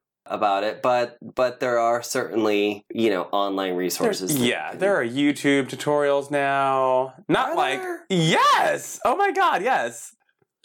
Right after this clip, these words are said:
Speaker 2: Mm-hmm.
Speaker 1: Did they show things?
Speaker 2: No, they
Speaker 1: Oh.
Speaker 2: just, like, tell you what to do and how long to
Speaker 1: Mm-hmm.
Speaker 2: do it and what products to buy, and if you don't have that many resources, what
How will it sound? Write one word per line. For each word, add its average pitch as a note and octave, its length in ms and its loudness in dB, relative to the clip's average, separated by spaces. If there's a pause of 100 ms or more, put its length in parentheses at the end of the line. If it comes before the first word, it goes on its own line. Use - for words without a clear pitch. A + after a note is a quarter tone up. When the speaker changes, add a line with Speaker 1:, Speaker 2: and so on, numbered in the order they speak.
Speaker 2:
Mm-hmm. G3+ 300 4
Speaker 1:
Did C3 100 2
they C3+ 140 2
show G#2 320 0
things? D#4 580 0
Speaker 2:
No, C4 480 2
they D#3+ 140 -2
Speaker 1:
Oh. - 20 0
Speaker 2:
just, G#3+ 160 -4
like, A3+ 180 0
tell G3+ 200 0
you G#3 160 -2
what D#3+ 220 0
to A#3+ 60 -10
do D3+ 300 2
and F3 140 -2
how D3 160 0
long C#3+ 180 -2
to - 60 -6
Speaker 1:
Mm-hmm. D#3+ 80 0
Speaker 2:
do C#3+ 140 2
it G3+ 80 0
and E3 300 -2
what D#3 200 0
products B2 340 -2
to A3 80 -8
buy, F3+ 360 2
and C3+ 420 -4 (100)
if - 80 -14
you G#3 60 0
don't B2 160 -2
have B2+ 160 -4
that B2+ 140 -2
many B2+ 120 -4
resources, B2 560 -2
what B2 360 -2